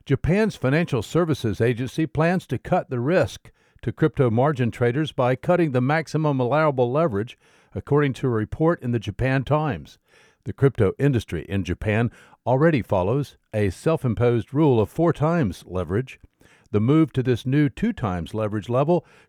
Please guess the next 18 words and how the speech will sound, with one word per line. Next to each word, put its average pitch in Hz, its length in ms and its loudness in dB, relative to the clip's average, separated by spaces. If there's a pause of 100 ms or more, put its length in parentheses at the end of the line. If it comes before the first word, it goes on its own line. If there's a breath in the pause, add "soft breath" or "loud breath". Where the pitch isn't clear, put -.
comes 180 360 0
after 135 240 -2
the 107 120 -2
financial 120 420 -2
services 127 500 -2
agency 110 460 -2
studied 170 380 0
the 123 80 0
market, 117 420 -2 (220 soft breath)
studied 156 440 2
regulations 131 840 0
in 98 80 -2
Europe 117 360 0
and 101 140 0
the 104 60 2
United 113 320 0
States, 139 420 -4 (300 soft breath)
and 156 340 0